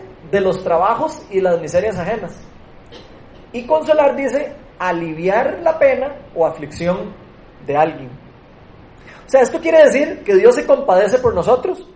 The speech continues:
cuando pasamos por cosas difíciles. Y al mismo tiempo de que Dios, de una u otra forma,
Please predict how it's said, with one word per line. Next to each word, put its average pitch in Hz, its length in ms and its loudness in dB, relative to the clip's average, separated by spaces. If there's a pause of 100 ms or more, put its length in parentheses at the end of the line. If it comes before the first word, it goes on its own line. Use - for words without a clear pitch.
(240)
cuando 196 260 2
pasamos 196 360 0
por 190 140 -8
cosas 202 240 -2
difíciles. - 580 -8 (840)
Y 220 160 4
al 196 160 4
mismo 262 280 -4
tiempo - 720 -4
de - 160 -6
que 175 140 -4
Dios, 196 560 0
de 202 80 2
una 311 280 2
u 233 100 6
otra 302 200 4
forma, 381 520 0